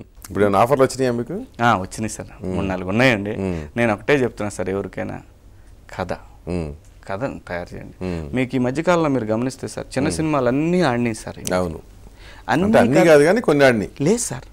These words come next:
Speaker 2: నిజంగా చెప్తానండి, జూన్ తర్వాత రిలీజ్ అయిన సినిమాలు అన్నీ
Speaker 1: మ్మ్.
Speaker 2: కూడా ఇప్పటి వరకు ఐదు సినిమాలండి.
Speaker 1: అంటే నేను చెప్పేది కొన్ని వాల్ పోస్టర్లకి పరిమితమైన సినిమాలు ఉంటాయి కదా.
Speaker 2: అవి కూడా ఉన్నాయి సార్, వాటి
Speaker 1: మ్మ్.
Speaker 2: గురించి కూడా చెప్తాను. ఈ ఐదు సినిమాలు ఏవైతే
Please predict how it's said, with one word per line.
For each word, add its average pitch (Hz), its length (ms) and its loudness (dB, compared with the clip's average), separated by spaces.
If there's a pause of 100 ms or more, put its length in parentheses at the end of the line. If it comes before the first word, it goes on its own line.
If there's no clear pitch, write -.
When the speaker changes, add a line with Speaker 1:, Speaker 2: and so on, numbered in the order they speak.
(300)
Speaker 2:
నిజంగా 214 320 2
చెప్తానండి, 131 320 -2
జూన్ 160 360 2
తర్వాత 156 360 4
రిలీజ్ 131 300 0
అయిన 117 140 0
సినిమాలు 123 460 0
అన్నీ 135 240 4
Speaker 1:
మ్మ్. 170 100 2
Speaker 2:
కూడా 117 180 2
ఇప్పటి - 280 0
వరకు - 360 -2 (420)
ఐదు 156 200 4
సినిమాలండి. 135 580 0
Speaker 1:
అంటే 123 200 -6
నేను 113 220 0
చెప్పేది 127 240 2
కొన్ని 113 200 0
వాల్ 107 260 6
పోస్టర్లకి 139 280 0
పరిమితమైన 117 380 0
సినిమాలు 98 300 -2
ఉంటాయి 80 240 -4
కదా. 73 180 -6 (220)
Speaker 2:
అవి 117 140 -6
కూడా 135 200 4
ఉన్నాయి 104 200 -2
సార్, 92 140 -8
వాటి 104 180 4
Speaker 1:
మ్మ్. 120 100 0
Speaker 2:
గురించి 113 180 0
కూడా 101 120 0
చెప్తాను. 101 260 -8 (440)
ఈ 139 160 6
ఐదు 175 320 6
సినిమాలు 170 380 4
ఏవైతే 139 400 6